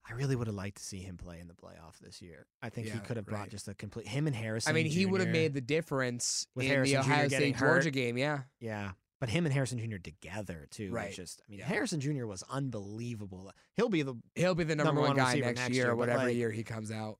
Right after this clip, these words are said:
Speaker 1: But, like, the fact that he wasn't even the best receiver on
Speaker 2: Right,
Speaker 1: the team.
Speaker 2: on the team. And he's Marvin Harrison's son. And not even, yeah, he, he's Marvin Harrison's son, but he's still a great player in his own right.
Speaker 1: No question. But, yeah, Smith and Jigba, I think I agree with that being number one. Then he has Zay Flowers at
Speaker 2: You know
Speaker 1: number
Speaker 2: what?
Speaker 1: two.
Speaker 2: Maybe he says,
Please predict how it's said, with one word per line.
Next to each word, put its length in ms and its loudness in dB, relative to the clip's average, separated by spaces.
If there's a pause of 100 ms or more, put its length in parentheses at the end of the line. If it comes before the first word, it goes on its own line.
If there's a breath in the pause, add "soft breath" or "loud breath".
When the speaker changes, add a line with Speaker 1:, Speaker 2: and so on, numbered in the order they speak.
(100)
Speaker 1:
But, 80 2
like, 160 2
the 80 -2
fact 320 0
that 100 2
he 160 0
wasn't 280 2
even 200 2
the 80 2
best 280 0
receiver 360 2
on 120 6
Speaker 2:
Right, 160 6
Speaker 1:
the 60 6
team. 200 6
Speaker 2:
on 100 6
the 100 0
team. 360 0
And 160 2
he's 400 -2
Marvin 380 2
Harrison's 420 -2
son. 180 0
And 260 0
not 180 4
even, 160 -2 (440 soft breath)
yeah, 200 4
he, 260 2 (100)
he's 200 2
Marvin 260 4
Harrison's 360 0
son, 220 0
but 100 -4
he's 140 -2
still 300 2
a 40 -2
great 280 -2
player 240 0
in 60 -6
his 160 -8
own 160 -6
right. 240 -8
Speaker 1:
No 140 -4
question. 480 -6
But, 240 -6
yeah, 160 -6
Smith 240 -2
and 140 0
Jigba, 220 0
I 140 2
think 240 -6
I 80 -4
agree 240 -4
with 100 -6
that 140 -6
being 160 -6
number 180 -6
one. 220 -4
Then 80 -6
he 80 -2
has 80 -2
Zay 240 2
Flowers 500 0
at 60 -4
Speaker 2:
You 60 2
know 40 4
Speaker 1:
number 120 4
Speaker 2:
what? 120 2
Speaker 1:
two. 60 0
Speaker 2:
Maybe 220 2
he 160 0
says, 360 2